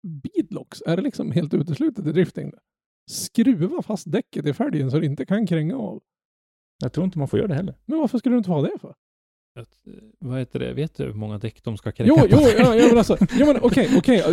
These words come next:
Speaker 1: och, och kanske till, till, men alltså, det är rätt mycket som hänger på att ditt däck sitter kvar.
Speaker 3: Ja,
Speaker 2: I alla fall om det kommer upp till em-, eliminering, tävlings-, alltså,
Speaker 1: Ja,
Speaker 2: delen.
Speaker 1: men nu, nu har det gått vidare till topp trettiotvå.
Speaker 2: Mm.
Speaker 1: Se för fan till att ha någon lösning som får dina däck och inte rö-, i och för sig kör de här grabbarna runt på en nysning. Det är som man ser,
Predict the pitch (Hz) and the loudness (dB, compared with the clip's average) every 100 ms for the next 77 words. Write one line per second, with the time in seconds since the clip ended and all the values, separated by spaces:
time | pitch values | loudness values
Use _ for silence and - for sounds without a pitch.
0 | 180 202 185 202 185 156 - 165 - 160 | 2 2 2 2 2 0 2 0 2 0
1 | 151 190 180 170 160 147 139 160 151 143 | 0 0 0 2 0 -2 -4 -2 -2 -2
2 | 160 208 190 196 190 165 220 170 165 156 | -2 0 0 0 0 0 0 0 -2 -4
3 | 151 185 - 165 165 185 175 - _ - | -2 -4 -4 -6 -4 -2 -4 -6 _ -16
4 | 110 120 160 175 151 143 147 135 180 180 | -14 -12 -12 -12 -4 2 2 2 2 2
5 | 170 151 156 147 135 156 139 135 - - | 0 0 0 0 -4 -4 -2 -2 -4 -4
6 | 147 147 143 165 143 110 - 139 127 127 | -2 -2 -2 -4 -4 -4 -4 -4 -2 -4
7 | 123 - - - 156 196 202 160 120 101 | -6 -10 -20 -6 0 2 2 2 2 -2
8 | - 190 196 202 208 220 208 190 175 175 | -6 -2 0 0 0 2 2 2 2 0
9 | 175 147 151 143 156 135 - 139 127 135 | 0 -2 -4 -6 -6 -6 -4 -4 -4 -4
10 | 143 151 - _ _ _ _ _ 175 120 | -4 -6 -14 _ _ _ _ _ -10 -8
11 | 107 - 143 156 190 196 185 180 151 - | -6 -6 -8 -4 -2 0 -2 -2 -4 -6
12 | 165 160 180 156 156 120 170 151 139 135 | -4 -2 0 0 -4 -2 -4 -2 -4 -8
13 | 147 - 160 139 139 160 - - 127 131 | -12 -10 -6 -4 -4 -4 -4 -6 -6 -6
14 | 123 147 - 156 240 185 165 160 139 131 | -8 -8 -2 -2 0 -2 -2 -4 -6 -6
15 | 143 127 127 131 120 113 120 117 120 135 | -6 -6 -6 -6 -6 -6 -10 -10 -8 -6
16 | 117 - 123 139 151 127 123 143 123 | -6 -6 -4 -4 -4 -6 -6 -6 -8